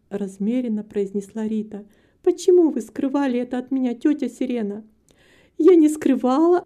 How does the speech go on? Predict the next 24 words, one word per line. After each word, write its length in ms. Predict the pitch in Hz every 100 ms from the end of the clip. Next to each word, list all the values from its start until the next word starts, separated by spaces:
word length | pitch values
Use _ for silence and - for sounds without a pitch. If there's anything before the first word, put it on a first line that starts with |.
| -
этого 380 | 302 302 302 294
от 140 | 294
тебя», 440 | 294 262 277 269 285 _ _
предупреждающе 1000 | - 226 208 220 208 208 226 302 - -
возразила 580 | 202 196 202 190 220 226
миссис 380 | 196 190 214 196
Базби. 580 | 190 185 185 - - - _ _ -
«Газеты 500 | 240 254 302 403 415
доступны. 840 | 285 269 - 202 190 196 196 214 - _ -
Я 180 | 214
не 140 | 285 220
говорила 480 | 214 202 214 359 247
об 180 | 175
этом, 300 | 190 196 330 381 -
потому 320 | 214 214 208
что 180 | 208 214
мистер 420 | 294 - - 294
Солсвуд 640 | - 247 233 - 277 277 - _ -
и 60 | 262
его 200 | 233 247
дела – 340 | 240 247 403 - -
не 180 | 311
твоя 400 | 427 415 381 208
забота 600 | 196 202 190 196 196 214